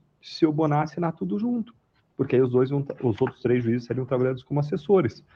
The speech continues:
E parece que três já teriam concordado, já poderia ser o José Grey, a Bianca e o Danilo. E aí a gente ficaria num mundo ideal pra gente.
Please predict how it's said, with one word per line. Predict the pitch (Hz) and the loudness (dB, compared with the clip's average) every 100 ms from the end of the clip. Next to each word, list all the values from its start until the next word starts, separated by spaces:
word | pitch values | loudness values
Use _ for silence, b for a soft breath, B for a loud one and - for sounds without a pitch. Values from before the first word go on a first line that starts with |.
| b b b b _ _ _ | b b b b _ _ _
E | 127 127 120 | 0 0 2
parece | 120 120 120 123 | 2 2 0 -4
que | - 127 104 - _ _ _ _ _ _ _ _ | 0 0 0 -8 _ _ _ _ _ _ _ _
três | 123 117 113 120 | 4 6 6 4
já | 131 | 0
teriam | 131 135 139 | 2 2 2
concordado, | 147 147 175 185 185 135 90 | 2 0 2 2 4 2 0
já | 92 | -2
poderia | 98 98 | 0 -2
ser | 101 110 | 0 -2
o | |
José | 98 101 117 | -2 0 0
Grey, | 113 113 175 220 b b _ _ _ | 2 4 2 -2 b b _ _ _
a | 117 113 | -2 0
Bianca | 104 117 110 131 151 214 226 - _ _ _ | 0 4 6 4 2 -2 -2 -12 _ _ _
e | 143 | 6
o | |
Danilo. | 143 190 214 214 117 B B B _ | 8 6 6 6 4 B B B _
E | |
aí | 123 | 4
a | 135 | 4
gente | 143 | 2
ficaria | - 151 170 | 4 4 6
num | 165 | 4
mundo | 151 143 165 180 208 - | 6 4 4 2 0 0
ideal | 170 196 208 202 | 2 6 6 6
pra | 165 | 4
gente. | 123 98 | 4 0